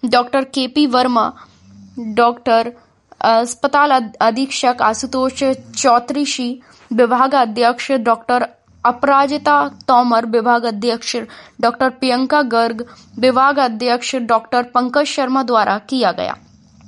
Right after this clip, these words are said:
पैथोलॉजी विभाग एवं शिशु रोग विभाग के द्वारा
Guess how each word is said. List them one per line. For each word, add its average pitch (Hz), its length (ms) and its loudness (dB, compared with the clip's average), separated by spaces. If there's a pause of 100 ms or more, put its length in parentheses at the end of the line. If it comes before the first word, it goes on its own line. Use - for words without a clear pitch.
(440)
पैथोलॉजी 320 480 2
विभाग 285 440 0
एवं 262 400 -2
शिशु 330 600 -4 (380)
रोग 254 380 2
विभाग 254 340 0
के 294 80 -2
द्वारा 269 400 2